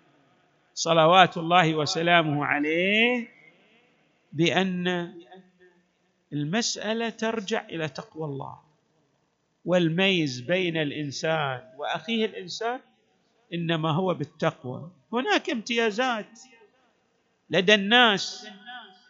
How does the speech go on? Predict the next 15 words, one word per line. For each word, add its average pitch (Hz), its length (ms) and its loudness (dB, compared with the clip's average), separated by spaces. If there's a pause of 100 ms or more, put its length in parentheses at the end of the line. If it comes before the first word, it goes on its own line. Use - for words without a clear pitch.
(340)
من 196 120 -4
ناحية 208 460 2
القبيلة 160 1040 -2
والنسب 160 880 -4 (260)
أو 185 140 0
المال 165 720 2 (100)
أو 185 160 0
المنصب 165 760 -4 (160)
أو 185 140 2
الجاه. 175 560 4 (1120)
الإمام 147 1120 0 (680)
زين 190 380 2
العابدين 160 720 2
عليه 143 240 -2
السلام 160 840 0